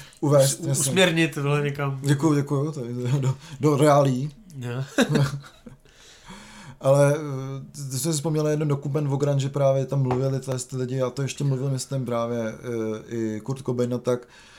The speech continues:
Speaker 1: A říkají tam, že, eh, no, co v Seattlu můžeš dělat? Furt prostě prší, tak buď budeš makat celý život v lese,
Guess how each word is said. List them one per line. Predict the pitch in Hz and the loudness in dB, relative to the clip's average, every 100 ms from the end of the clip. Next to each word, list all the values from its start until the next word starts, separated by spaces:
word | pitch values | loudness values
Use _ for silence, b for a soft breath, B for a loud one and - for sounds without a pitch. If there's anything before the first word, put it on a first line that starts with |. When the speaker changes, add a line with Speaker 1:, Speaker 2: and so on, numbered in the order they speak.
| B B | B B
Speaker 1:
A | 123 | -6
říkají | 117 123 120 | -2 -2 -2
tam, | 127 123 | -2 -2
že, | 120 127 120 | -2 0 -2
eh, | 117 113 120 113 113 113 117 _ | -4 -8 -12 -8 -6 -8 -12 _
no, | 135 135 | -8 -6
co | 131 147 | -4 -4
v | 135 | -4
Seattlu | 143 131 123 | -2 -2 -2
můžeš | 117 117 | -4 -4
dělat? | 110 107 - | -2 -4 -6
Furt | - 120 | -12 -14
prostě | - 120 131 | -14 -10 -8
prší, | 131 120 - 120 123 123 B B - | -6 -4 -4 -4 -6 -8 B B -8
tak | 120 | -4
buď | 120 127 | -2 -2
budeš | 117 127 | 0 0
makat | 139 123 131 | 2 2 0
celý | 127 127 | 2 0
život | 127 135 | 2 0
v | |
lese, | 131 127 135 120 123 135 | 0 -2 -2 0 -2 -6